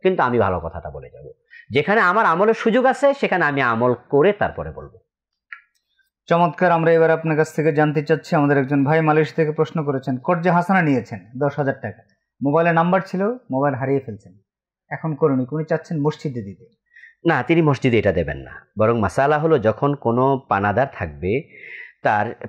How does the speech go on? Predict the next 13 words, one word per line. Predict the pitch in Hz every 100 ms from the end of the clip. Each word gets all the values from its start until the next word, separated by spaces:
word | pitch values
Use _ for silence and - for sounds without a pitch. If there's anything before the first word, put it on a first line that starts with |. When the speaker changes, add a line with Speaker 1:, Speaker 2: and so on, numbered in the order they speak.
| -
Speaker 1:
পানা | 131 131 165
আদায়ের | 156 127 117 87
জন্য | 98 92 110 127 -
সবচেয়ে | - 165 - _ _ _ _ - 226
বেশি | 190 151 123
চেষ্টা | 120 - 85
করা, | 78 78 78
heart | 90 123 139
and | 123
soul | - 135 107
চেষ্টা। | 95 - - - _
পাইনি | 120 127 165
তো, | 208 247 - _